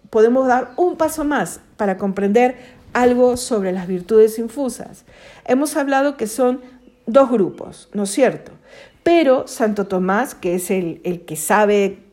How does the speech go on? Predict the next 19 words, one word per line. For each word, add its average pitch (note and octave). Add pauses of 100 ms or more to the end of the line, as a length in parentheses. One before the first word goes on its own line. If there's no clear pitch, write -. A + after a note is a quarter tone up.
(120)
mm, A3+
todo, A#3
casi A3+
todo, G#3+ (260)
de C#4+
la G3+
doctrina G#3+
católica, G3
en A3
la F#3+
Suma D4+
Teológica, G3 (360)
habla C#4
de A#3
más B3
de D#4+
cincuenta G#3 (220)
virtudes. F3 (280)
Estudia G3+